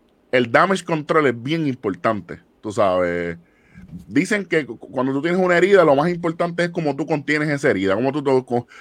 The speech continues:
contienes ese sangrado, ¿entiendes? Y et-, y,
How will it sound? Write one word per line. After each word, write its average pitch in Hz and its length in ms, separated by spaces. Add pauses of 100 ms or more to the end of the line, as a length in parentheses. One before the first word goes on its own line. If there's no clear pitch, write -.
(120)
contienes 131 500
ese 135 140
sangrado, 95 420
¿entiendes? 151 320 (240)
Y 127 100
et-, 131 160 (560)
y, 110 120